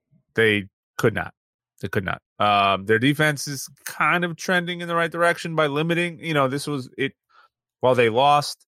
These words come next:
it was a good sign to hold Murray to seventeen points. Uh, it's not enough to overcome the offensive deficits that they have. Uh, you need to hold them to as few points as possible because your offensive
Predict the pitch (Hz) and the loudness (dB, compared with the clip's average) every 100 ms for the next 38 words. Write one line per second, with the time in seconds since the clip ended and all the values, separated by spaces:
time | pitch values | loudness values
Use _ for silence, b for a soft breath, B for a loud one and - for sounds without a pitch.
0 | - 113 - 107 117 135 135 127 120 123 | -8 -6 -6 0 4 4 4 0 0 -2
1 | 120 - 127 123 120 - 117 98 107 110 | -4 -2 0 0 -4 -10 -12 -6 0 2
2 | 127 135 127 135 123 127 135 135 - 123 | 2 -2 -6 -14 -4 -2 -2 -4 -8 -12
3 | - 135 127 123 131 123 131 127 123 - | -2 -2 -2 -12 -14 -10 -6 -6 -6 -10
4 | - b b b b b - 110 110 107 | -16 b b b b b -2 2 4 4
5 | 107 104 110 104 - 123 117 113 113 - | 4 0 -4 -10 -4 0 0 0 -2 -4
6 | - 117 110 - 113 110 104 98 101 98 | -2 -2 -2 -4 -4 -2 -4 -4 -2 -4
7 | - 107 107 110 90 104 104 107 - 107 | 0 -2 -2 -8 -2 -2 -2 -4 -2 -2
8 | 95 - 104 - 95 - 98 104 123 143 | -2 -4 -4 -4 -8 -2 0 2 0 -4
9 | _ _ _ _ _ - 95 98 98 95 | _ _ _ _ _ -4 0 2 2 0
10 | 95 101 104 104 - 98 98 98 104 98 | -2 -4 -8 -8 -8 -8 -6 -6 -4 -6
11 | 98 - 123 117 - - 107 107 - 131 | -6 -4 -2 -4 -10 -6 -2 -2 -4 0
12 | 131 110 123 117 110 101 - 107 101 113 | 2 2 -2 -4 -6 -6 0 0 0 -10
13 | 95 101 95 104 104 107 104 98 - 98 | -16 -10 -2 2 2 0 -2 -8 -8 -10
14 | 90 | -10